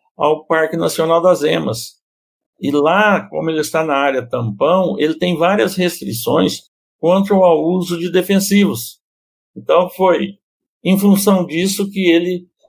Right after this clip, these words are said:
se dispôs a começar o uso do processo de rochagem,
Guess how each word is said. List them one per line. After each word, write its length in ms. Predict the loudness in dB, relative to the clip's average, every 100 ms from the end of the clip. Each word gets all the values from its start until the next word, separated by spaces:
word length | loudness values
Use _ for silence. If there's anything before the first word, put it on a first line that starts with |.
| _
se 240 | -4 -2
dispôs 640 | 0 -2 -2 0 2 2 0
a 320 | 0 0 -4 -12 _ _ _ _
começar 560 | 0 2 2 2 2 4
o 380 | 4 2 2 2
uso 400 | 2 -2 -8 -10 _ _ _ _ -8
do 460 | 0 2 2 -4 _ _ -2
processo 520 | 0 2 0 0 -2
de 80 | -2
rochagem, 840 | -2 -2 -2 -2 -2 -4 -6